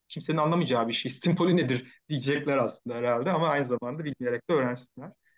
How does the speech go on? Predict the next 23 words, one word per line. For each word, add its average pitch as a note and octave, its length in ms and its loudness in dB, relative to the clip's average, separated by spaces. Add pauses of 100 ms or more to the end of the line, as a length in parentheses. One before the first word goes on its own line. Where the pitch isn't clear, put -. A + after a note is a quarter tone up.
(180)
güzel C#3+ 320 0
bir B2+ 60 -4
davetkar B2+ 460 0
bir B2 100 -2
başlıkla E3 680 -4
ilk E3 220 -2
böyle D3+ 160 4
sohbetler, D3+ 720 -2
konuşmalar C#3 480 -4
yapılmış. B2+ 640 -2 (320)
E, C#3 200 4
Nevra C#3 280 2
Hanım C#3 200 2
belki B2+ 460 -4
et-, B2+ 200 -6 (320)
e, - 80 -4
e, - 360 -4
e, - 300 -6
katkıda - 440 -6
et-, C3 200 -6 (280)
veya A2+ 440 -4
bir, A#2 220 -8
e, A2+ 420 -12